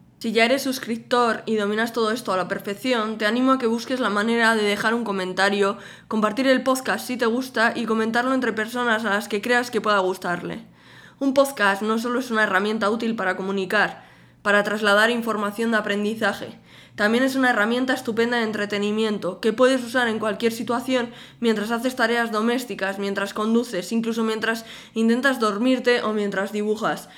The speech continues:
Sea cual sea el momento que tú elijas para escuchar Ni en Pintura, asegúrate de que te sientes cómodo y relajado y con ganas de aprender y despejarte en esta charla entre amigos. Hoy me gustaría hablarte de tú a tú, como en episodios pasados,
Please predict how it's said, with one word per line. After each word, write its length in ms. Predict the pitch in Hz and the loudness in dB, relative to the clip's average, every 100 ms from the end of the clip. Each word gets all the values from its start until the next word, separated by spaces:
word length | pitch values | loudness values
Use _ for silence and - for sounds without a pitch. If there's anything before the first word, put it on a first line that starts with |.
| - | -20
Sea 300 | - 262 277 | -4 2 4
cual 180 | 277 247 | 6 2
sea 420 | 226 247 240 226 | 2 2 2 2
el 120 | - 226 | 2 0
momento 340 | 220 233 240 | 2 2 2
que 80 | 220 | 0
tú 140 | 226 | 2
elijas 400 | 226 226 185 185 | 2 0 -2 -2
para 180 | - 190 | 0 0
escuchar 480 | 196 226 226 226 196 | 0 -4 0 2 2
Ni 80 | 202 | 0
en 120 | 208 | -2
Pintura, 520 | 214 214 254 277 269 | -4 -2 2 4 4
asegúrate 580 | - 233 226 240 262 277 | 4 0 2 2 2 2
de 140 | 269 | 0
que 100 | 226 | 0
te 140 | 214 226 | -2 -2
sientes 440 | 233 233 214 208 | -2 -2 -2 -4
cómodo 360 | - 240 262 269 | 0 2 2 2
y 100 | 254 | 0
relajado 600 | 196 196 196 196 180 175 - - - | 0 0 0 0 -2 -4 -12 -16 -6
y 80 | 226 | 2
con 180 | 233 | 4
ganas 240 | 233 247 254 | 4 4 2
de 60 | |
aprender 440 | 247 240 226 240 247 | 2 2 2 4 4
y 80 | 226 | 2
despejarte 760 | 214 - 226 226 226 240 - | 0 -4 0 0 2 -2 -2
en 80 | 220 | -4
esta 240 | 220 226 | -2 -4
charla 260 | 220 240 220 | -2 -2 0
entre 180 | 214 175 | 0 0
amigos. 520 | 175 170 147 - - - _ _ _ _ _ _ - | 0 -2 -4 -8 -16 -20 _ _ _ _ _ _ -2
Hoy 360 | 233 240 220 - | 0 2 0 -6
me 160 | 208 208 | -4 -2
gustaría 400 | 202 202 196 220 | -2 -2 0 2
hablarte 480 | 240 247 240 214 | 2 2 0 -2
de 160 | 190 202 | 0 0
tú 240 | 202 233 | 0 2
a 100 | 202 | 2
tú, 380 | 202 233 190 - | 0 -2 -4 -6
como 240 | - 196 208 | -8 -4 -2
en 160 | 208 | -2
episodios 560 | 208 202 208 220 220 233 | -2 -4 -6 -4 -2 -2
pasados, 600 | 226 190 214 214 185 180 | -4 -4 -2 -2 -2 -8